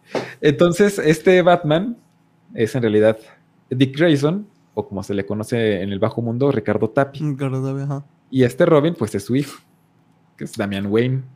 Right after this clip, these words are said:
Speaker 1: No el hijo de, <laughs> de
Speaker 2: No,
Speaker 1: Dick,
Speaker 2: el hijo
Speaker 1: sino el
Speaker 2: de,
Speaker 1: hijo de Bruce Wayne.
Speaker 2: de Bruce Wayne, ajá.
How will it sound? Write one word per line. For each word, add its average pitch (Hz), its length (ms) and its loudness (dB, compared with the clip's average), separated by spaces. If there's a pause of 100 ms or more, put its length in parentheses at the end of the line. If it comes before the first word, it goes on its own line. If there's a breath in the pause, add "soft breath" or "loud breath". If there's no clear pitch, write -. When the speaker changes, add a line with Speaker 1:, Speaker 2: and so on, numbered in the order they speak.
(300)
Speaker 1:
No 123 160 0
el 156 120 4
hijo 151 180 4
de, 135 120 6
<laughs> 131 420 0
de 120 320 4
Speaker 2:
No, 165 160 2
Speaker 1:
Dick, 139 320 0
Speaker 2:
el 139 180 -8
hijo 143 100 -4
Speaker 1:
sino 139 140 4
el 127 60 2
Speaker 2:
de, 135 60 4
Speaker 1:
hijo 135 160 4
de 117 80 4
Bruce 117 220 2
Wayne. 123 240 0
Speaker 2:
de 131 120 -6
Bruce 127 260 -4
Wayne, 139 220 -8
ajá. 135 160 -4